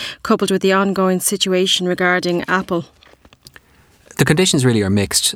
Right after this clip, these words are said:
Speaker 2: I mean, we've been told that there is fiscal space, uh, to use the, the term from last year, which, you know, really just means extra cash or extra wiggle room available. It's about a billion, and, uh, what we're expecting is that about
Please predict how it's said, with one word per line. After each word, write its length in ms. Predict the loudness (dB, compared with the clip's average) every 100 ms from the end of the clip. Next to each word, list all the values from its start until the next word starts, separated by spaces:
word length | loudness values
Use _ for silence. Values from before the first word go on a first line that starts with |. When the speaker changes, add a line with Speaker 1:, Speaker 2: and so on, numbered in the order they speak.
| -4
Speaker 2:
I 20 | -2
mean, 160 | 0
we've 220 | 0 0
been 120 | -2 -2
told 460 | 0 2 2 0
that 220 | -2 -2 -6 -16 -6 0
there 160 | 4
is 180 | 4 0
fiscal 400 | 0 0 0 -4
space, 560 | -4 -2 -2 0 -2 -4
uh, 260 | -4 -2 -4
to 160 | -4 -4
use 300 | -2 0 -2
the, 260 | -2 -4 -4
the 100 | -4
term 260 | -2 0 0
from 160 | -2
last 340 | -2 0 -2 -2
year, 140 | -2
which, 320 | -2 -4 -6 -4
you 120 | -4
know, 100 | -4
really 320 | -2 0 0
just 180 | -2 0
means 240 | 0 -2 -6 -6
extra 300 | -4 -2 -4
cash 360 | -2 -2 0 -2
or 120 | -2
extra 340 | -4 -4 -2 0
wiggle 320 | 2 0 0
room 260 | 0 0
available. 520 | 0 0 0 0 -4 -10 -18 -20 -4
It's 140 | 0
about 180 | 2 2
a 40 | 2
billion, 500 | 2 2 2 -2 -2
and, 320 | 0 2 2 0
uh, 140 | 0
what 180 | 0 2
we're 100 | 0
expecting 520 | 0 0 0 0 0
is 180 | 0 0
that 140 | -2
about 340 | 0 0 -2